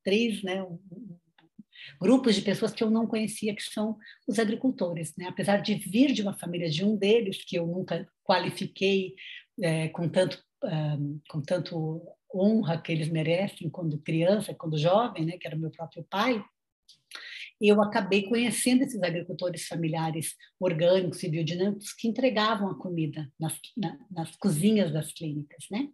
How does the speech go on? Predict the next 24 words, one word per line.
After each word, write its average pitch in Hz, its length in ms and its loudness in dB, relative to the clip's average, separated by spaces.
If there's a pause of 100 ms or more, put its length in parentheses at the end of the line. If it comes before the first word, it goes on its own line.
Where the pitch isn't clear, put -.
(420)
E 220 60 4
fui 262 140 6
conhecer 262 360 4
as 208 120 0
fazendas, 208 800 0
as 165 120 -8
propriedades 175 760 0
e 190 80 0
o 190 60 2
movimento 190 680 0 (320)
orgânico 175 520 0
e 175 40 0
biodinâmico 165 580 -2
europeu 196 560 2
e 233 360 0
consegui 214 380 -2
compreender 208 560 0
que 208 80 0
ele 202 80 2
era 196 100 2
um, 202 240 -2
um 185 100 -2
movimento 190 600 -4
ambiental. 214 920 -2